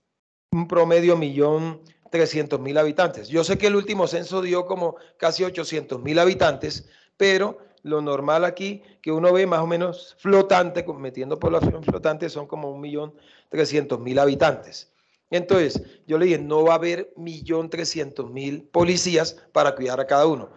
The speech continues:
Entonces, nos toca aplicar son estrategias. Y precisamente, ayer también estábamos en una reunión con unos directivos y unos gerentes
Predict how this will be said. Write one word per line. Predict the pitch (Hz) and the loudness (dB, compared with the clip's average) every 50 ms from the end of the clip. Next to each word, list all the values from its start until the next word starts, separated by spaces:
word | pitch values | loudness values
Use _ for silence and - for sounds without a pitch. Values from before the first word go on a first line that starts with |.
| - - - | -20 -20 -8
Entonces, | - - 170 170 | 0 2 2 2
nos | 180 170 - | 2 0 0
toca | 175 160 - 175 | 0 0 0 0
aplicar | 180 165 156 - - 135 135 | -4 -4 -6 -8 -8 -8 -8
son | 135 - 143 147 | -6 -8 -8 -8
estrategias. | 147 147 143 - 147 143 - 185 175 - 104 90 - - _ _ _ _ _ _ _ _ | -8 -10 -10 -6 -6 -4 -2 -2 -4 -4 -8 -14 -18 -20 _ _ _ _ _ _ _ _
Y | - 208 | -12 -6
precisamente, | 202 226 233 220 214 220 - 220 214 196 196 180 - - 180 175 - - - - _ _ _ _ _ _ _ _ _ _ _ - | 2 2 2 2 2 0 2 2 2 2 0 -2 -2 -4 -6 -6 -6 -12 -20 -20 _ _ _ _ _ _ _ _ _ _ _ -4
ayer | - 170 180 165 170 175 175 170 | 2 2 2 4 2 0 -2 0
también | 180 175 165 160 160 165 | -2 -4 -4 -4 -10 -10
estábamos | 170 165 - 165 160 165 165 | -10 -6 -4 -4 -4 -4 -6
en | 160 | -6
una | 160 165 165 | -4 -4 -4
reunión | 165 170 160 151 151 160 165 160 - - _ - - _ _ _ | -4 -4 -6 -6 -6 -6 -6 -8 -12 -20 _ -20 -20 _ _ _
con | - 180 175 170 | -4 -2 0 0
unos | 165 165 165 170 175 170 - - - _ _ _ _ _ _ _ | 0 0 0 0 -2 -2 -4 -14 -20 _ _ _ _ _ _ _
directivos | - 160 180 180 190 185 190 - 202 185 170 165 170 165 - - - _ _ _ _ | -10 -6 0 0 0 0 0 -6 -4 -2 -2 -2 -4 -4 -8 -14 -18 _ _ _ _
y | - 151 147 | -8 -4 -4
unos | 143 143 151 156 151 - - _ _ _ _ _ _ _ | -2 -2 -2 -4 -4 -8 -16 _ _ _ _ _ _ _
gerentes | - 156 180 180 175 175 165 170 - 175 175 170 - - _ | -6 -4 0 0 0 0 -2 -4 -4 -4 -4 -4 -6 -12 _